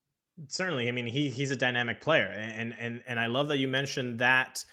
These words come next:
covering so much ground w-, with the shift and then going to, you know, the visitors' bullpen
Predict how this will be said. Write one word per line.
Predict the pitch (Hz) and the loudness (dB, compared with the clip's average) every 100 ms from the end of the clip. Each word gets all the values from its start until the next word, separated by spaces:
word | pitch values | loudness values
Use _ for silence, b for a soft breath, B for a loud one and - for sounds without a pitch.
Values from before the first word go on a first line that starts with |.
| b _ | b _
covering | - 151 147 139 | 2 2 2 -2
so | - - 135 | -4 -2 0
much | 131 120 - | 0 -4 -4
ground | 127 120 120 117 | 0 0 0 -2
w-, | 127 | -2
with | 127 - | -2 -2
the | 120 | -6
shift | - 139 127 - | -4 0 0 0
and | 117 | -4
then | 117 113 | -4 -2
going | 123 127 120 | -2 -2 -4
to, | 123 117 b b b - | -4 -4 b b b -8
you | 127 135 | -2 0
know, | 117 113 | -2 -2
the | |
visitors' | 110 143 131 131 123 117 | 0 0 2 0 0 -2
bullpen | 98 135 135 131 123 117 110 | 2 2 2 0 0 0 -2